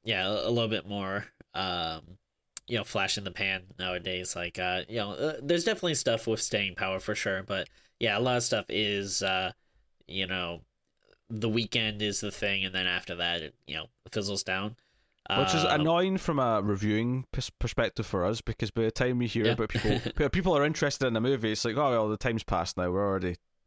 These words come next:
Speaker 2: it's
Speaker 1: Yeah.
Speaker 2: already too,
Speaker 1: <laughs>
Speaker 2: too late.
Speaker 1: Uh,
Speaker 2: Oh, well."
Speaker 1: as, as, yeah, especially when they have, like, you know, a different release dates <laughs> for us, then it's like, oof.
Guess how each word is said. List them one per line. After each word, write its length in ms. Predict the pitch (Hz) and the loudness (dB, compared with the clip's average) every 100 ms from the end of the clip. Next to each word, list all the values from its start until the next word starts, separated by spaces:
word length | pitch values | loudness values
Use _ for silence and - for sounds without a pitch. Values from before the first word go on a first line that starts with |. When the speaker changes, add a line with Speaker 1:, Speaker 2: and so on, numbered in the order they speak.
| _ _ _ | _ _ _
Speaker 2:
it's 100 | 113 | 0
Speaker 1:
Yeah. 40 | |
Speaker 2:
already 160 | 110 104 | 0 0
too, 140 | 107 | 0
Speaker 1:
<laughs> 160 | 95 180 | 0 -2
Speaker 2:
too 180 | 131 104 | 0 0
late. 240 | 92 92 _ - | 0 -2 _ -4
Speaker 1:
Uh, 80 | 127 | -2
Speaker 2:
Oh, 60 | 117 | 0
well." 260 | 95 - - | -2 -4 -2
Speaker 1:
as, 100 | 127 | 0
as, 320 | 127 123 - _ 117 | 0 -2 -4 _ -2
yeah, 120 | 120 | 0
especially 320 | - 143 131 | 2 2 2
when 120 | 120 | 2
they 80 | 113 | 2
have, 180 | 107 98 | 2 2
like, 240 | 98 92 | 0 0
you 80 | 95 | -2
know, 140 | 95 95 | -2 -2
a 100 | 92 | -2
different 320 | 95 - 87 | -4 -6 -8
release 320 | 95 95 - | -4 -4 -2
dates 340 | 90 87 - - - - - | -2 -2 -2 -2 -4 -6 -6
<laughs> 320 | - - - | -6 -6 -8
for 200 | 120 98 | -2 -2
us, 200 | 98 - | -2 -6
then 120 | 98 | -8
it's 140 | 87 85 | -8 -8
like, 240 | 80 - - | -8 -10 -8
oof. 200 | 104 - | -8 -8